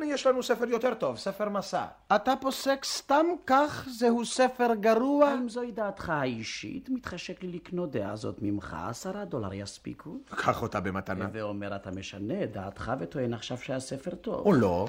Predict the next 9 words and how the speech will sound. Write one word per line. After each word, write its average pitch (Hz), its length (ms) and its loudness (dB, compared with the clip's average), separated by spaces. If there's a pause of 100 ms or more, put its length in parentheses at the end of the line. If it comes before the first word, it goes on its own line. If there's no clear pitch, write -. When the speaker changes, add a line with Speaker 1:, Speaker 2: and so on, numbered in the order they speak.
Speaker 2:
במחיר 208 460 8
הדעה 240 440 10
שלך 254 360 6
אתה 226 160 6
יכול 214 300 2
לקנות 220 400 -2
לך 208 260 -2
חולצה 208 540 2
חדשה 220 600 0